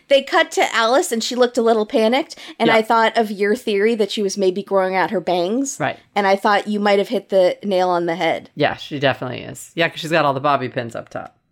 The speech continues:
Speaker 2: She didn't like
Speaker 1: Uh-huh.
Speaker 2: them. And she's like, "They
Speaker 1: Uh-huh.
Speaker 2: don't work in the tent. Only Steph's bangs work in the tent because it's a literal, like,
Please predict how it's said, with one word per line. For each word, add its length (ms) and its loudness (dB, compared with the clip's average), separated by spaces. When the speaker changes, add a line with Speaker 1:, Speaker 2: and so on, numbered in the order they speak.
Speaker 2:
She 120 -6
didn't 120 4
like 180 2
Speaker 1:
Uh-huh. 80 0
Speaker 2:
them. 60 -10
And 100 0
she's 160 0
like, 140 2
"They 80 4
Speaker 1:
Uh-huh. 80 4
Speaker 2:
don't 180 2
work 240 2
in 120 -2
the 60 -2
tent. 360 -6
Only 300 2
Steph's 460 -2
bangs 380 -2
work 260 0
in 120 -2
the 100 -2
tent 280 -4
because 300 -2
it's 160 -12
a 80 2
literal, 560 2
like, 380 -2